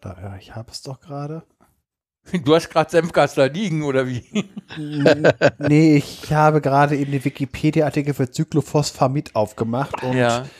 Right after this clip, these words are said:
Speaker 1: äh, ja, die Formel sieht sehr schön aus. Also man sieht eine typische mit dem Chlor am Ende.
Speaker 2: Ja.
Speaker 1: Ja, schön. Das, ja.
Speaker 2: Was mir gar nicht klar war, ist, wie schlecht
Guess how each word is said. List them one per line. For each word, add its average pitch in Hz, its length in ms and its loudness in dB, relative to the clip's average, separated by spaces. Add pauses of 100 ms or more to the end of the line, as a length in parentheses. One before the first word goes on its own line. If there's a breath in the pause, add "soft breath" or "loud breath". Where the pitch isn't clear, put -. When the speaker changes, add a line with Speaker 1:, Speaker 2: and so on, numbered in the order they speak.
(340 loud breath)
Speaker 1:
äh, 127 220 6
ja, 135 180 6
die 131 80 2
Formel 135 400 2
sieht 120 160 -10
sehr 117 200 0
schön 98 360 -4
aus. 87 340 -8
Also 107 220 -2
man 120 160 2
sieht 131 180 -2
eine 123 120 -2
typische 143 300 -2
mit - 80 -10
dem 123 140 -6
Chlor 151 380 4
am 127 140 -2
Ende. 175 560 2
Speaker 2:
Ja. 113 320 0
Speaker 1:
Ja, 113 320 0
schön. 98 340 -2
Das, - 480 -4 (1300 soft breath)
ja. 110 160 -4 (880)
Speaker 2:
Was 107 240 -4
mir 131 160 0
gar 127 180 4
nicht 131 200 -6
klar 127 260 4
war, 113 140 4
ist, - 180 -10
wie 104 80 -10
schlecht 117 720 -4